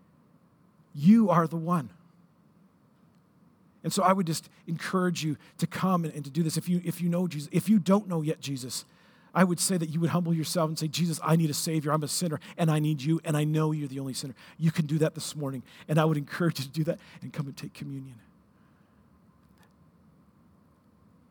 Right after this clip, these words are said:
And before we, we hear the band and we, before we come and take communion, James was talking to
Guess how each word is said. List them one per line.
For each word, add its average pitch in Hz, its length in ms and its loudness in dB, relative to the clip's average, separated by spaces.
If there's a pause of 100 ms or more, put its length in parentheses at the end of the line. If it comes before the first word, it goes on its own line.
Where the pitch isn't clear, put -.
(320)
And 170 120 0
before 185 340 0
we, 202 220 2 (100)
we 170 240 -4 (480)
hear 180 180 0
the 175 100 0
band 151 320 -2
and 147 80 -6
we, 139 100 -10
before 156 400 -6
we 156 160 -4
come 156 320 -6
and 131 160 -12
take 151 160 -8
communion, 127 420 -12 (1500)
James 202 280 2
was 185 100 -4
talking 185 400 -2
to 147 260 -6